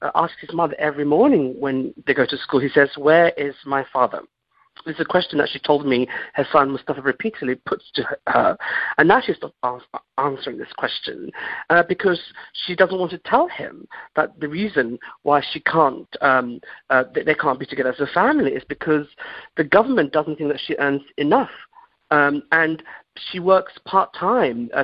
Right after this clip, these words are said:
three days a week in London at a beauty store. Uh, she can't take up any more hours because she's got children, and she's doesn't really have any realistic prospect of increasing her income.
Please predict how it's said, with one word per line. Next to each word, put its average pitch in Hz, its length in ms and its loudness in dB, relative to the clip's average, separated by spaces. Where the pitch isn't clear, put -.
three 160 100 -6
days 139 220 -2
a 131 60 -2
week 123 360 -4
in 170 120 8
London 151 460 4
at 139 160 0
a 139 40 -8
beauty 175 360 -8
store. - 320 -6
Uh, 160 300 4
she - 160 -14
can't 214 300 0
take - 180 -6
up 156 140 -8
any 143 140 -6
more 123 240 -8
hours 120 500 -4
because 143 380 -4
she's 139 380 0
got - 160 -6
children, 131 540 0
and 156 160 4
she's 165 160 0
doesn't 226 300 2
really 196 240 2
have 151 260 -2
any 143 320 0
realistic 139 480 0
prospect - 540 -4
of 127 300 -2
increasing 196 520 2
her - 200 -4
income. - 440 0